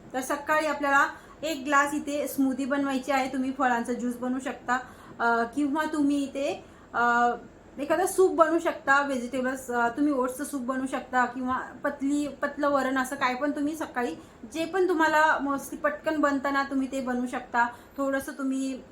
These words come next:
अ, ॲपलचं एक ज्यूस बनवू शकता normally, एवढं एक ग्लास भरून तुम्हाला ते घ्यायचं आहे. तर normally ज्यूस म्हणजे त्याच्यामध्ये शा-, अ, सु-, साखर वगैरे या गोष्टी नाही येणार आहेत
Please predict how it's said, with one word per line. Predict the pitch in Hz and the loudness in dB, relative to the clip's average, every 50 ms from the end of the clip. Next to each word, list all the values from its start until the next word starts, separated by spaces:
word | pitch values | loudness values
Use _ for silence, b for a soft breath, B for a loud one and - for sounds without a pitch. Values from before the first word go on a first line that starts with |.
| - - - | -18 -12 -6
अ, | 226 | -4
ॲपलचं | 247 247 247 190 262 262 269 - 294 277 277 254 294 | -2 -2 0 -2 -2 -4 2 2 2 2 2 2 2
एक | 277 269 233 220 220 | 2 0 0 -4 -6
ज्यूस | 269 269 247 | -6 -6 -4
बनवू | 240 240 254 247 262 | -2 -2 0 0 0
शकता | 262 - 269 233 - - 240 | -2 -4 -6 -6 -4 -4 -4
normally, | 233 240 233 226 220 220 233 226 233 311 359 - - | -2 0 0 0 0 0 -4 -4 -4 -6 -8 -10 -8
एवढं | 220 233 226 233 233 | -4 -4 -2 -2 -2
एक | 240 233 233 | -2 -2 0
ग्लास | 240 233 226 240 233 214 | 2 2 2 2 2 -2
भरून | 240 226 226 226 | -4 -4 -4 -6
तुम्हाला | 226 233 233 226 226 233 | -6 -4 -2 0 0 -2
ते | 233 320 | -2 -4
घ्यायचं | 320 277 277 220 190 185 - - | -6 -4 -2 -2 -2 -4 -8 -12
आहे. | - 208 | -12 -8
तर | 240 | -6
normally | 254 254 247 247 247 269 285 285 285 | -2 0 0 2 2 2 0 0 0
ज्यूस | 254 262 277 285 277 - | -2 -4 -4 -6 -6 -4
म्हणजे | 277 269 254 247 262 277 277 277 B B B - | -2 -2 -2 -2 -4 -6 -6 -8 B B B -10
त्याच्यामध्ये | 262 254 277 269 269 269 285 | -8 -6 -4 -4 -4 -4 -4
शा-, | 277 320 277 240 220 - 226 | -2 2 2 2 2 2 0
अ, | 240 233 233 233 | 0 0 0 -2
सु-, | 226 - 269 285 254 - - 190 202 202 - - | -4 -6 -6 -6 -4 -6 -8 -10 -12 -14 -14 -14
साखर | - - - - - 302 - 254 254 - 302 294 | -12 -10 -10 -2 2 4 4 4 2 0 -2 0
वगैरे | 285 285 277 285 277 285 | 0 0 0 0 -2 0
या | 269 269 262 | 0 0 -2
गोष्टी | 262 262 262 262 - - 269 | -2 -6 -8 -8 -10 -6 -2
नाही | 277 269 269 277 277 | 0 0 0 0 -2
येणार | 262 247 233 226 226 | -4 -2 -2 -2 -2
आहेत | 254 330 | -2 -4